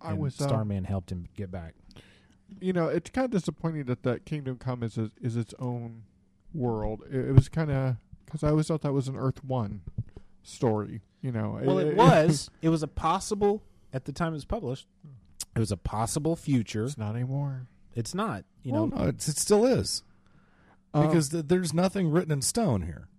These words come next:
Speaker 1: Yeah.
Speaker 3: You know, there's, there's
Speaker 2: I
Speaker 3: no,
Speaker 2: suppose
Speaker 3: there's no predetermination.
Speaker 2: Well, as it stands now,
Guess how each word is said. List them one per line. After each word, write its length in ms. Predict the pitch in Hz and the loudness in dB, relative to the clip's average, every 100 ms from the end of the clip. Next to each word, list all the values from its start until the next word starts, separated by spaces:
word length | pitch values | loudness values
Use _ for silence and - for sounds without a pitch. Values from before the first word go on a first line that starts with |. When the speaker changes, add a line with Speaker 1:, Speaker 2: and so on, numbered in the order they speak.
| - | -8
Speaker 1:
Yeah. 120 | 123 | -4
Speaker 3:
You 80 | 131 | 0
know, 140 | 131 | 2
there's, 180 | 143 156 | 4 4
there's 200 | 147 151 | 4 6
Speaker 2:
I 20 | |
Speaker 3:
no, 140 | 170 202 | 10 10
Speaker 2:
suppose 480 | 185 180 180 180 160 | 10 4 0 0 6
Speaker 3:
there's 180 | 170 170 | 8 10
no 160 | 226 | 8
predetermination. 1000 | 240 226 190 170 180 143 165 151 - 58 - _ - - | 6 0 -2 -2 0 0 0 -2 -4 -12 -20 _ -16 -10
Speaker 2:
Well, 140 | 143 | -6
as 200 | 156 170 | -4 -4
it 100 | 151 | -6
stands 380 | - 170 147 139 | -6 -4 -2 -2
now, 320 | 170 151 135 | -2 -2 -6